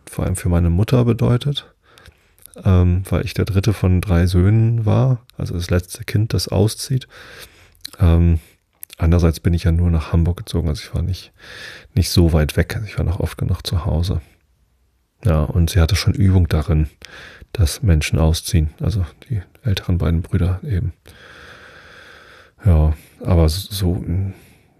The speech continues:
so richtig intensiv drüber nachgedacht, wie es denen geht und was die wohl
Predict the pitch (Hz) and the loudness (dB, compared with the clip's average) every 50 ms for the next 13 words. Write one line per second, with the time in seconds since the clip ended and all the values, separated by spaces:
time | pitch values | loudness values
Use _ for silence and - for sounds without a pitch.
0 | _ - - - - 104 - - 90 - - 92 87 - 90 87 82 95 98 107 | _ -16 -14 -8 -6 -4 -2 -2 -2 -2 0 -2 0 2 0 0 0 0 0 0
1 | 120 - - - 110 98 95 98 104 98 - 101 95 - 98 92 - - - 95 | 0 -2 -4 -2 0 2 2 2 2 0 -2 -4 -2 0 0 0 0 0 -2 -2
2 | 90 - - - 90 95 98 95 90 80 - 85 85 98 101 - - 98 - - | -2 -4 -2 0 2 2 4 2 2 2 0 0 0 0 0 0 -2 -4 -4 -2
3 | - 87 - - - 95 92 101 92 90 90 | -4 -6 -6 -4 -4 -4 -2 0 0 2 0